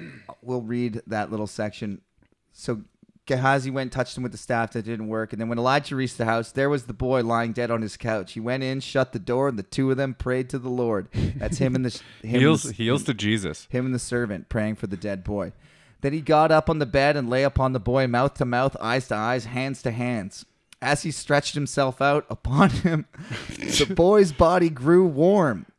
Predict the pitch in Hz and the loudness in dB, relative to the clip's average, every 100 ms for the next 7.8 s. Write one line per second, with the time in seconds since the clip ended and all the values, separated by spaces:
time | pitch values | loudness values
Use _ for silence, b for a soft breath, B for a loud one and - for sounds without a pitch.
0 | _ _ _ 104 135 160 160 165 - 160 | _ _ _ -2 2 2 0 -4 -2 -2
1 | 160 156 156 156 135 120 135 - 131 131 | 0 0 2 2 2 2 0 2 0 0
2 | 131 - 139 135 135 127 123 135 123 120 | -2 -4 -2 -2 -4 -4 -2 0 0 -2
3 | 117 127 127 127 113 131 120 - 135 - | -2 0 0 0 0 0 -2 -4 -4 -4
4 | 127 135 131 117 127 120 127 127 113 95 | -4 -2 -2 0 -2 -2 -4 -2 -2 -6
5 | - - 113 127 143 131 - 156 156 - | -12 -10 -4 2 2 2 -2 -2 -2 0
6 | 165 165 175 170 156 170 160 127 139 143 | 0 0 0 0 0 0 -2 0 2 2
7 | 147 131 131 127 113 107 - | -4 -6 -6 -4 -6 -8 -14